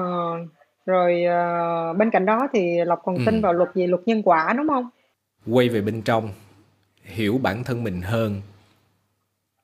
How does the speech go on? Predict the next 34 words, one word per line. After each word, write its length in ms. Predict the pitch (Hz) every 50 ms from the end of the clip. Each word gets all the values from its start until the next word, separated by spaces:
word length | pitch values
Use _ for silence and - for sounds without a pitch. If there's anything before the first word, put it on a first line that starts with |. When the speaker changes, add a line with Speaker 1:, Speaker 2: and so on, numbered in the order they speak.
| _ _ _ _
Speaker 2:
buông 260 | 165 151 123 120 113 107
bỏ 340 | 90 85 82 90 113 131 160
Speaker 1:
Ừ. 40 | 165 - 95 90 - _ _ _ _ _ _ _ _ _ - 98
Speaker 2:
và 320 | 110 101 95 92 90 90
giúp 260 | 90 87 95 123 143 131 - - -
cho 380 | - 120 113 110 110 107 107 110 110 -
cái 120 | 131 127 127
trí 200 | - 135 156 170 175
tuệ 420 | 107 92 85 82 85 90 92 95 -
của 140 | - 98 104
mình 340 | 120 110 95 87 82 85
nó 80 | 92 110
ngày 200 | 131 127 107 95
càng 220 | 90 101 92 87
nó 80 | 92 107
phát 260 | 117 - 135 123 -
triển 180 | - 92 90 110
hơn. 240 | 113 120 110 104 101 - - _ _ _ _ _ _ -
Trí 140 | 147 160 170
tuệ 280 | - 110 90 87 98
thì 100 | 92 98
tất 180 | 92 135 139 143
nhiên 400 | 127 120 113 113 113 107 107 107
mình 100 | 101 92
hiểu 220 | 87 92 92 110
đó 120 | 120 139 143
là 120 | 127 95
nó 100 | 90 113 123
khác 200 | - 143 147 -
với 100 | 147 139
trí 180 | 139 147 160
thông 220 | 160 139 120 113 117
minh 200 | 117 107 107 104
rồi. 120 | 95 82